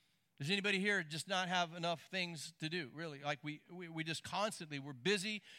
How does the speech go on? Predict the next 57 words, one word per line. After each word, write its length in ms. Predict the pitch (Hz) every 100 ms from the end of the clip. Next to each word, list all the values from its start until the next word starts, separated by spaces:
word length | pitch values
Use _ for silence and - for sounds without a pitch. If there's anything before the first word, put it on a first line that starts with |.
| -
and 120 | 156
then 120 | 165 160
we 120 | 151
get 260 | 151 139
busier, 560 | 147 214 196 202 196 185 - - -
and 80 | 151
we 100 | 156
finish 320 | 208 185 143
one 240 | 170 202
season, 480 | 180 - 202 180 190
we're 120 | 165
busy 340 | 127 175 175 180
going 260 | 175 165
into 240 | 165 214 202
school, 380 | - 208 226 202
and 80 |
then 80 | 160
we 80 | 151
get 160 | 160 165
out, 260 | 190 185
we're 100 | 151
busier 520 | 135 175 170 185 185 - - -
than 200 | 170 156
we, 160 | 160 175 151
we've 140 | 160
ever 240 | 180 175 151
been. 480 | 165 170 170 165 - - - - -
But 180 | 185 160
we 140 | 196
all 220 | 190 254 220
have 220 | 190 170
an 80 | 165
agenda. 380 | 139 202 196
But 140 | 170 165
the 80 | 175
point 420 | - 262 247 196
of 140 | 175
it 100 | 175
here 400 | 156 220 180 165 - - -
is 220 | 175 143
that, 260 | 175 165 - - -
uh, 260 | 156 147 185
even 260 | 226 240
though 140 | 214 196
he's 240 | 185 143
not 340 | 170 226 262 196
responding, 800 | 185 - 233 240 247 175 170
he's 200 | 170 175
not 200 | 175 226
expecting 580 | 208 - - 277 - 190
it, 140 | 175 175
that 120 | 185
when 120 | 202
the 100 | 208
call 340 | - 254 277
comes, 520 | 269 - 247 214 208
E-, 80 | 196